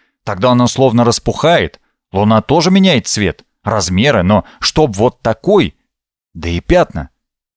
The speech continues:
То бишь лунные моря, вроде бы раньше я видел в других местах диска. Хотя, конечно, кто из нас луну видел не мельком?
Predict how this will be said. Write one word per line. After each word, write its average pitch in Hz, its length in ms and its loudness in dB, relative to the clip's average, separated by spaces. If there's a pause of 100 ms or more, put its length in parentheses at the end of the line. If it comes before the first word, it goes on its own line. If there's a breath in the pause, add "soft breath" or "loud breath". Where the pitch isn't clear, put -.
(180)
То 113 120 -4
бишь 98 200 -2
лунные 95 400 0
моря, 92 420 0
вроде 87 600 -4
бы 98 100 -2
раньше 104 320 0
я 95 140 -2
видел 101 400 -2 (420 soft breath)
в 82 140 -14
других 123 360 -4
местах 90 380 -4
диска. 95 400 -6 (880)
Хотя, 147 360 0
конечно, 101 640 -2 (460)
кто 185 200 -4
из 117 80 -2
нас 95 240 -2
луну 110 300 0
видел 85 520 -4
не 107 140 2
мельком? 82 500 -2